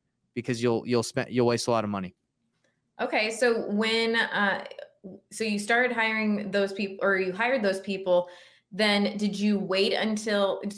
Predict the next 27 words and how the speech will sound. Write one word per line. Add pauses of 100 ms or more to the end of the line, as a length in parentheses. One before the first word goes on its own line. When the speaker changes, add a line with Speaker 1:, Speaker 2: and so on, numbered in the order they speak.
(120)
Speaker 2:
did
you
let
them
go
and
then
wait
a
while
before
you
started, (540)
um,
building
that
back
up
again? (400)
Speaker 1:
Yeah.
So
we
actually
ran
out
of
money,